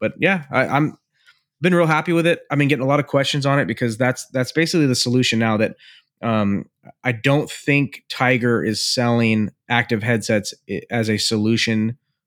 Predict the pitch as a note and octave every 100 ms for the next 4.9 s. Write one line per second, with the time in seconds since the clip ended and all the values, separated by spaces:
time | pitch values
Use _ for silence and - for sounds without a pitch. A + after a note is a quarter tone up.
0 | _ - A#2 - B2 A#2 - A2+ G#2+ G2+
1 | - _ _ _ _ - A#2+ A#2 A2 A#2
2 | - A#2 A2 - A#2+ D#3 D#3 C#3 C3 B2
3 | A#2+ F#2+ G2+ - A#2+ A2+ G#2+ G2+ F#2+ G2+
4 | A2+ G#2+ A2 G#2 G2+ - - A#2 G#2+